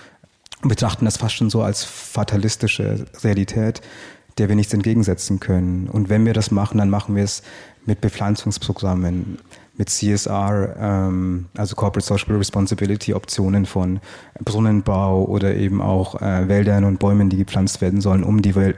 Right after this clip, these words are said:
Wälder und Bäume, die zerstört und getötet wurden, wieder zu regenerieren. Aber alles, was wir machen, ist tatsächlich nur Ideen und Ruinen von Naturen, ähm, auf die Welt zu stülpen und auch in die Karten zu bringen. Was ich immer ganz interessant finde, ist, dass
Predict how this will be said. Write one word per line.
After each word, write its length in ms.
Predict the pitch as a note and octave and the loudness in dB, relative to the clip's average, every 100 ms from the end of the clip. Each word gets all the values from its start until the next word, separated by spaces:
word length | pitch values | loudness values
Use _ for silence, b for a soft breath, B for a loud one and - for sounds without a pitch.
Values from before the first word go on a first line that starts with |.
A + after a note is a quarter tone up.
| - | -2
Wälder 240 | G2+ G2 | 0 4
und 100 | G2+ | 4
Bäume, 240 | G2 G2 G2 | 4 4 4
die 100 | F#2 | 2
zerstört 480 | - G2+ - G2+ G2+ | 0 0 2 0 2
und 140 | G2 | 0
getötet 460 | G2 - G#2 G2+ - | 0 0 0 0 0
wurden, 320 | G2 G2 G2 B B B B | 2 2 0 B B B B
wieder 200 | G2+ G#2 | 0 0
zu 140 | - | 0
regenerieren. 680 | G2 A#2 A2+ G2 F#2+ F#2 F#2+ | 0 2 4 4 2 2 2
Aber 160 | F#2+ G2 | 2 0
alles, 380 | G2+ G#2 - - B B B | 2 2 0 -10 B B B
was 240 | G#2+ A#2+ | -2 0
wir 80 | A#2 | 2
machen, 340 | G2 F#2 - G2 | 2 2 0 -2
ist 140 | G#2 | 0
tatsächlich 460 | G#2 - G2+ G#2 - | -2 0 -2 0 0
nur 120 | G2+ | 2
Ideen 400 | G2+ G#2 G#2+ G#2+ | 2 2 4 6
und 160 | G#2 | 4
Ruinen 300 | G2 G2+ A2+ | 4 2 4
von 180 | A2 A2 | 2 2
Naturen, 600 | G2 F#2 - G#2 G#2 G2+ - | 2 2 2 4 4 2 2
ähm, 320 | G2+ F#2+ F#2+ - | 2 2 0 -2
auf 180 | A2 | -2
die 160 | - G2+ | 0 0
Welt 200 | G2+ G#2+ | 2 0
zu 100 | - | -2
stülpen 480 | - G#2 A2 - G#2 | -2 0 0 2 0
und 40 | |
auch 140 | G2+ F2+ | 2 0
in 80 | |
die 80 | G2 | -2
Karten 420 | - G#2 A2+ G#2 | -2 -4 -2 -4
zu 120 | F#2+ F2 | -4 -4
bringen. 320 | F#2 F#2 F#2+ B B B | -2 -2 -4 B B B
Was 160 | - G#2+ | -4 -2
ich 100 | G#2+ | 0
immer 140 | A2 | 0
ganz 200 | G#2+ G#2+ | 0 0
interessant 460 | A2+ G#2+ G#2+ G#2 G#2+ | -2 -2 -2 0 0
finde, 220 | - G#2 | 0 2
ist, 220 | G#2 G#2+ | 0 0
dass 320 | G#2 G#2+ - | -2 -2 -4